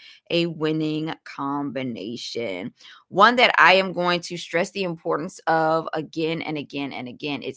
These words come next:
apples. Apples are a great way to get in some good fiber, some good phytonutrients, lots of good, um, acids. When you bite into it, you just hear that crunch and that sizzle. You know, um, if you make your own apple juice or anything, or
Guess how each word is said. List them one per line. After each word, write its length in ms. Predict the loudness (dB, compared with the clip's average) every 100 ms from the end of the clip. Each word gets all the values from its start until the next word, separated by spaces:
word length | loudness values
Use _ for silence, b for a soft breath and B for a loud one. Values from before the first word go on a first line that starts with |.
| -12
apples. 580 | -14 -14 -10 -8 -10 -12 B B B 2
Apples 460 | 2 2 0 -2 0
are 300 | 2 2 0
a 80 | -4
great 440 | -4 -6 -4 -6
way 440 | -6 -4 -2 -2 -4 -8
to 160 | -10 -8
get 260 | -4 -4
in 260 | -4 -8 -8
some 200 | -10 -8
good 220 | -8 -6
fiber, 600 | -4 -2 -2 -2 -4 -4 B B
some 260 | -6 -4 -4
good 280 | -2 -4
phytonutrients, 920 | -4 -4 -2 -2 -4 -6 -6 -4 -4 -6 -6
lots 340 | -4 -4 -4 -4
of 180 | -6 -6 -10
good, 520 | -4 -2 0 -2 -4 -8
um, 180 | -12 -10
acids. 340 | -8 -6 -8 -8
When 120 | -8
you 140 | -8 -10 -4
bite 160 | -2 0
into 280 | -2 -2
it, 80 | -2
you 100 | -4
just 180 | -8 -10
hear 200 | -6 -4
that 240 | -2 -4
crunch 320 | -4 -6 -4 -4
and 120 | -6
that 160 | -8 -6
sizzle. 500 | -6 -2 0 -2 B B B
You 120 | 0
know, 500 | 6 8 8 8 6 4
um, 300 | 4 2 -2
if 160 | -4
you 160 | -4 -4
make 300 | 0 0 2
your 180 | 0 0
own 220 | -2 2
apple 340 | 4 4 2
juice 300 | -6 -6 -4
or 100 | -4
anything, 480 | -2 -2 -4 -4 -2
or 240 | -2 -4